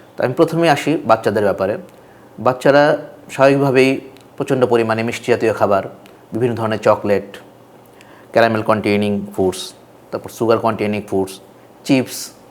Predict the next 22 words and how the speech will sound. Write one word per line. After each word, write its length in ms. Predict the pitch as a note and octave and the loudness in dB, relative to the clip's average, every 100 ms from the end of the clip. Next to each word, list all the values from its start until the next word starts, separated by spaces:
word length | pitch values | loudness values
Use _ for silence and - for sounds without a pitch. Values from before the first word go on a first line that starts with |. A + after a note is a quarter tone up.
| - - - - - - | -20 -20 -20 -20 -20 -8
এই 100 | - | -2
ধরনের 240 | C3+ C3 B2+ | 0 0 0
খাবারগুলো 300 | A#2+ A#2 A2+ | 2 2 2
খেতে 200 | B2 F#2+ | 0 0
পছন্দ 360 | G2+ - F#2+ | 0 -2 -4
করে। 200 | E2+ D#2+ F2 - - - - - - - - - | -4 -6 -12 -20 -20 -20 -20 -20 -20 -20 -20 -12
আহ, 340 | F2+ F2+ F2 F2+ - - - - | -6 -6 -6 -10 -20 -20 -20 -8
সেক্ষেত্রে 440 | C#3+ D3 D3+ E3 C#3 | 2 2 6 6 6
আমরা 420 | C3 B2 A#2+ A#2+ - - | 6 6 6 2 -10 0
বাচ্চাদেরকে 440 | A2+ A2+ A2 G2+ A2+ | 0 2 0 0 0
বলবো 320 | G#2+ G2+ A#2 | 0 0 -2
যে 100 | A#2 | -2
এই 160 | F2+ A2 | -4 -2
ধরনের 260 | G#2+ G#2+ | -4 -6
খাবারগুলো 600 | - G2+ G#2 G2 G2 G2 - - - - - F#2 | -4 0 0 0 -2 -4 -8 -20 -20 -20 -14 -4
যতটুকু 360 | G2+ G2+ G2+ G2 | -4 -2 -6 -6
সম্ভব 400 | - G2+ G2+ G2+ | -2 -2 -2 -2
কম 160 | G#2+ G#2 | -2 -2
খা-, 120 | - - - | -10 -18 -10
খাওয়ার 260 | A2 G2+ | 0 0
জন্য। 320 | F#2+ G2 A#2+ G3+ - - - - - | 0 -4 -6 -10 -16 -20 -20 -18 -16
Especially 680 | - C3 - C3 B2+ C#3+ | -4 -2 4 4 4 0